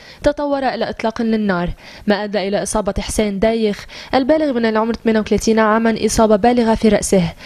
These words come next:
ما لبث بعدها أن فارق الحياة في مستشفى جبل عامل في صور. وعلى الإثر ضربت قوى من الجيش طوقاً أمنياً في البلدة،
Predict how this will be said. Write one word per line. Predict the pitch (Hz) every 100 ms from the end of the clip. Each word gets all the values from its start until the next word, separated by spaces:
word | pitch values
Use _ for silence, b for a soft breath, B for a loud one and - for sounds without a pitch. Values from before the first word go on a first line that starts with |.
| B
ما | 214 214
لبث | 208 208 214
بعدها | 208 220 202 202
أن | 196
فارق | - 214 208 214
الحياة | 208 208 208 208
في | 202
مستشفى | 196 - 220 -
جبل | 196 208 202
عامل | 202 240 262
في | 247 226
صور. | - 190 185 - B B B B B
وعلى | 196 196 202
الإثر | - 226 220
ضربت | 196 220 208 196
قوى | - 220 196
من | 196
الجيش | 190 190 208 208
طوقاً | 214 196 208 -
أمنياً | 202 214 202
في | 202
البلدة، | 196 226 220 208